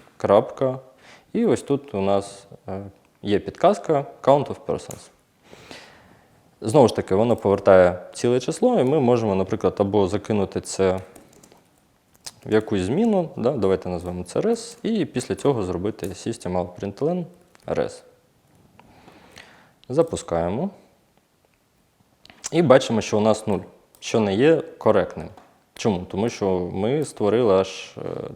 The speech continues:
три об'єкти. Але чому у нас нуль? Це через те, що ми не прописали ось тут ніяких дій. Тобто ми зробили ініціалізацію, да, значенням нуль,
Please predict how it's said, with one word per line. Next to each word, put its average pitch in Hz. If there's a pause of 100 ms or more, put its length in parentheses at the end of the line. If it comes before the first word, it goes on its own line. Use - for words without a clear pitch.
три 113
об'єкти. 110 (500)
Але 110
чому 120
у 135
нас 117
нуль? - (1040)
Це 127
через 95
те, -
що 117
ми 107
не 131
прописали 131
ось 95
тут - (120)
ніяких 107
дій. 92 (240)
Тобто 95
ми 101 (680)
зробили 110
ініціалізацію, 104 (140)
да, 123
значенням 123
нуль, 113